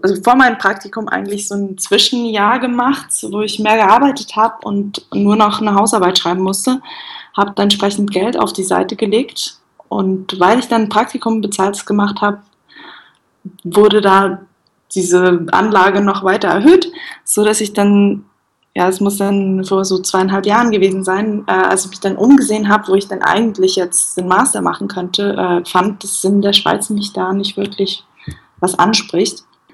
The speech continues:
Und dann hab ich angefangen, mich im Ausland auch umzuschauen und hab dann gemerkt, dass Berlin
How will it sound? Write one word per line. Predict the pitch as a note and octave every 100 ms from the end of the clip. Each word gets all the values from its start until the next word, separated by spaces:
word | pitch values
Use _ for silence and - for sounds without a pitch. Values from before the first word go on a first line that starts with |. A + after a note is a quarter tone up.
| _ _
Und | G3
dann | G3
hab | G3
ich | G3 E3+
angefangen, | G#3 G#3 G#3 G#3
mich | G3+ F#3
im | E3
Ausland | G#3 - G#3+ -
auch | A#3+
umzuschauen | - G#3+ G#3 - F#3+ G3 A3
und | E3+ F3+
hab | F#3+ F#3
dann | F#3+
gemerkt, | F#3 F#3 F3+ G3+
dass | F#3+ F#3+
Berlin | F#3 F#3 G3 F#3+ F#3+